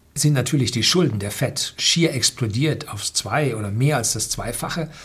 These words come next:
sodass wir heutzutage mit einem Goldpreis von zwanzigtausend bis in der Spitze sogar dreißigtausend Dollar rechnen müssten. Daher kommen dann hier wieder mal solche Rechnungen, dass die Leute sagen, achtundzwanzigtausend Dollar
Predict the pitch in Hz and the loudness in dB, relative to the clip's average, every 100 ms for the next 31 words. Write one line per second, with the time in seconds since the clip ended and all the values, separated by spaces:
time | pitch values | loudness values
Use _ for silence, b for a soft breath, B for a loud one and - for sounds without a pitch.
0 | B - 120 117 117 120 120 156 143 127 | B -8 -4 -2 -2 -2 0 0 0 -2
1 | 156 156 113 107 123 127 120 117 107 - | 0 0 -2 -2 -2 -2 -4 -4 -6 -4
2 | 131 143 - 113 117 - 110 - 120 - | -6 -6 -8 -6 -4 -4 -4 -4 -2 -2
3 | - - 110 127 120 - B B B - | -2 -4 -6 -4 -4 -6 B B B -4
4 | 185 175 - 143 113 - 147 139 123 117 | 0 2 2 0 0 -2 -2 -2 -2 -2
5 | 113 107 120 127 - 110 107 104 104 104 | -4 -2 -2 -2 -4 -6 -6 -6 -4 -6
6 | 95 98 123 175 90 73 - - - - | -6 -6 -4 -2 -4 -6 -2 0 0 -4
7 | - - B B B B 107 117 107 127 | -20 -20 B B B B -2 0 2 2
8 | 117 123 117 117 110 104 104 110 - 110 | 2 2 2 0 0 -2 -4 -4 -4 -4
9 | 113 131 113 101 98 95 104 98 104 101 | -4 -2 -4 -4 -6 -6 -6 -6 -10 -10
10 | - - - 101 - - - 110 - 104 | -10 -8 -8 -6 -8 -6 -8 -8 -10 -12
11 | - | -12